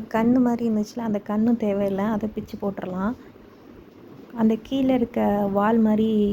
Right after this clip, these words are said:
கால் காலாக இருக்குல்ல, அந்த பார்ட் வந்து அதுலேயும் இதே மாதிரி ஒயிட் கலர், சி, பிளாக் கலர்ல அங்கங்கே இருக்கும், அதையும் பிரிச்சு எடுத்துடணும். ஃபுல்லா எடுத்துட்டோம்னா இந்த மாதிரி இருக்கும்,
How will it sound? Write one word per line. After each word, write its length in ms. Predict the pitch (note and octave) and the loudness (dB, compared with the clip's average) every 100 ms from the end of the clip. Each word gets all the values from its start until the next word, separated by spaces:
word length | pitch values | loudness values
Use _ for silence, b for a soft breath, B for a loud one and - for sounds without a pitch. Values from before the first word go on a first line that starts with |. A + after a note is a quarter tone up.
| G3+ G3 - | 0 -4 -4
கால் 300 | G3+ G#3+ G#3+ | -2 -2 -2
காலாக 260 | G#3 G#3 | -2 -2
இருக்குல்ல, 300 | G#3 G#3+ A3 A3 | -2 -4 -2 0
அந்த 420 | G#3 G#3+ A3+ G#3+ G#3+ | 2 4 4 2 0
பார்ட் 260 | A3 G#3+ | -4 -4
வந்து 360 | G#3+ G#3 G3 B3 E4 - B B - - - - - | -4 -2 0 0 -2 -8 B B -20 -20 -20 -20 -8
அதுலேயும் 380 | G#3 G#3+ B3 C4 | 0 4 4 4
இதே 160 | A#3+ A3+ | 4 2
மாதிரி 260 | A3+ G#3+ A3+ | 2 2 2
ஒயிட் 300 | A3 G3+ G3+ | 2 2 0
கலர், 280 | - G#3 G#3+ G#3+ | 0 0 0 -4
சி, 140 | - | -4
பிளாக் 340 | G#3 G3+ G#3+ - | 0 0 0 0
கலர்ல 340 | A3 A3 A3+ A3 G3+ G3 | 0 2 4 2 2 0
அங்கங்கே 400 | F#3 F#3+ F#3+ G3+ G#3+ | 0 2 2 2 2
இருக்கும், 360 | G#3+ G#3+ - C4+ B3 | 2 0 0 2 2
அதையும் 340 | G#3 A#3 A#3+ | 4 4 4
பிரிச்சு 280 | A3+ G#3 - | 0 -4 -4
எடுத்துடணும். 640 | F#3+ - G#3 G3 F#3+ A#3+ B3+ B B B B - - | -4 -4 -4 0 0 0 -2 B B B B -18 -2
ஃபுல்லா 300 | - B3 B3+ | 4 6 6
எடுத்துட்டோம்னா 520 | G#3+ A3 A3 G#3 A3 | 4 2 0 2 2
இந்த 180 | A3 G3 | 2 0
மாதிரி 280 | G3+ G#3+ A3 | 0 0 0
இருக்கும், 340 | F#3 - - | -2 -2 -2